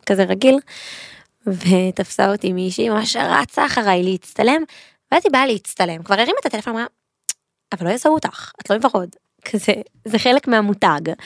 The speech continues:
אני נהנית מזה, אני אוהבת את הצבע, אני חושבת שמאחורי הטבע יש המון אמירה, מעבר לזה שהוא מתוק וחמוד, הוא אופטימי, הוא שמח. אני חושבת שלצבע יש משמעות, אם כל הבית שלך יהיה שחור, או אם כל הבית שלך יהיה לבן,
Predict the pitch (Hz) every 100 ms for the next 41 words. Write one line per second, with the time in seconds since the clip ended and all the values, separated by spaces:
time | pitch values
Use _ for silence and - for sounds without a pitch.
0 | - - - - 277 359 403 370 233 -
1 | 208 180 180 175 220 240 247 285 294 269
2 | 208 185 185 175 196 214 233 220 190 208
3 | 208 220 214 208 202 202 208 233 247 202
4 | 190 190 - - - 214 214 226 226 220
5 | 214 247 233 233 - 208 202 190 185 180
6 | 180 - 190 175 - - 214 196 190 180
7 | - - - 175 185 190 180 170 170 -
8 | - - - 202 - 190 220 220 254 -
9 | 196 180 - 214 233 226 190 226 240 -
10 | 180 190 190 170 190 180 214 208 208 214
11 | 190 196 208 - 190 - 214 190 180 214
12 | 214 190 202 208 180 196 208 190 226 233